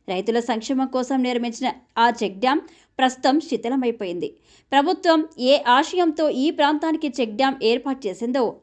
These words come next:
ఆ ఆశయం ఆవిరైపోయింది. చెక్ డ్యాంకు ఒకవైపు రివిట్మెంట్ కట్టి,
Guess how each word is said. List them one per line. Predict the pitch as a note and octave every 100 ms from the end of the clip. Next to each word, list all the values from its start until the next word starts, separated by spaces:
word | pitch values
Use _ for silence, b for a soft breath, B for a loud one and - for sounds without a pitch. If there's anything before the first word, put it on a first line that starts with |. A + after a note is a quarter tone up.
| -
ఆ |
ఆశయం | G#3+ G3+ A#3+ C4 A#3 -
ఆవిరైపోయింది. | G3 G#3 A3+ G#3 F3+ D#3 C#3+ - b b b -
చెక్ | C#4+ C#4
డ్యాంకు | G4+ G4+ F#4+
ఒకవైపు | F4 C4 D#4+ D4+ D#4+ D#4+ D4+ C#4+ B B B B A#3+
రివిట్మెంట్ | C#4+ G4+ - D#4+ D4+ C#4+
కట్టి, | C#4+ E3 - F#4